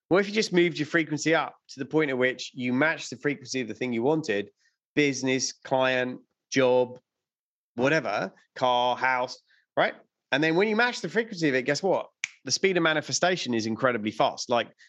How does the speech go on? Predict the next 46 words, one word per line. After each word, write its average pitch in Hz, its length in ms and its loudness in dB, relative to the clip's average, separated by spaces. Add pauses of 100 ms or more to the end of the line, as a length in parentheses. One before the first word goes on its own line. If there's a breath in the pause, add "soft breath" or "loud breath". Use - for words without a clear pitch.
it, - 240 -4
it 156 200 0
can 123 120 -2
show 131 280 2
up 117 200 -2
in 117 220 -2
hours 120 600 -2 (220)
the 131 100 2
minute 123 240 0
you 120 180 0
raise 117 340 2
your 113 100 -6
vibrations. 113 640 0 (280 soft breath)
So 185 160 2
actually, 240 460 0
our 131 120 4
single 175 280 0
biggest 123 300 -2
job 127 220 0 (200)
is 120 160 -6
to - 120 -12
keep 143 280 -2
raising 127 340 0
our 120 120 2
vibration 117 540 0
to 110 240 -6
the 110 60 -6
vibration 113 640 0 (640 soft breath)
of 117 160 0
the 113 80 -4
things 127 240 0
that 117 120 -2
we 120 160 0
want 123 260 0
to 120 80 -4
be 165 180 0
around 104 560 -2 (140)
or 117 160 2
experience. 165 640 0 (480 soft breath)
Not 220 160 2
to 262 60 0
go 247 120 4
chase 110 480 0
stuff. 170 400 0 (100)
That's 170 220 -2
exhausting, 120 680 -4